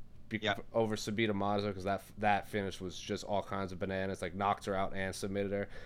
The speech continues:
Speaker 1: The Romanov f-, finish was violent, but I don't think it was, like, an epic finish. So probably Lupita and Steve Garcia just by process of elimination.
Speaker 2: Uh, this is not what I think will happen. This is what I would do if I had, like, complete control over the situation.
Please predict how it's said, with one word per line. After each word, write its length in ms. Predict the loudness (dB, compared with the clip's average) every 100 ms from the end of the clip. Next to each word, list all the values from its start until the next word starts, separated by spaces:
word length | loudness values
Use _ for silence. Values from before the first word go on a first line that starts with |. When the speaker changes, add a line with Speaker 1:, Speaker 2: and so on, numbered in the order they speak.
| -10 -8 8
Speaker 1:
The 60 |
Romanov 480 | 12 12 12 10 8
f-, 60 | 0 -2
finish 440 | 2 6 8 6 4
was 140 | -2
violent, 580 | 4 6 8 8 6 4 -2 -2
but 120 | 6 8
I 80 |
don't 180 | 8 6
think 200 | 2 2
it 20 |
was, 140 | 2 2
like, 100 | 0
an 80 | 0
epic 520 | 0 2 0 -2 -10 -14 -14 -12 -14 -14 -16 -16
finish. 380 | 0 2 4 2
So 140 | 0
probably 340 | 6 8 8
Lupita 360 | 4 2 2 2
and 140 | 2
Steve 240 | 0 0 2
Garcia 460 | 2 0 2 2
just 160 | 2 -2
by 80 | -2
process 400 | 0 2 0 -2
of 100 | -4
elimination. 540 | -2 -4 -4 -2 6 6 8 4 2 -6 -8 -10 -12 -12 -14 -14 -14 -14 -14 -16 -18 6
Speaker 2:
Uh, 520 | 8 10 10 10 8 8
this 180 | 6 8
is 100 | 12
not 220 | 12 12
what 100 | 12
I 120 | 10
think 480 | 10 4 4 4 6
will 100 | 4
happen. 600 | 10 10 10 6 6 2 0
This 80 |
is 80 | 4
what 80 | 10
I 80 | 10
would 300 | 10 10 10
do 240 | 10 10
if 120 | 10
I 140 | 12 12
had, 140 | 10
like, 200 | 8 6
complete 300 | 4 4 4
control 460 | 4 4 8 8 8
over 80 | 6
the 60 |
situation. 540 | 4 10 10 10 8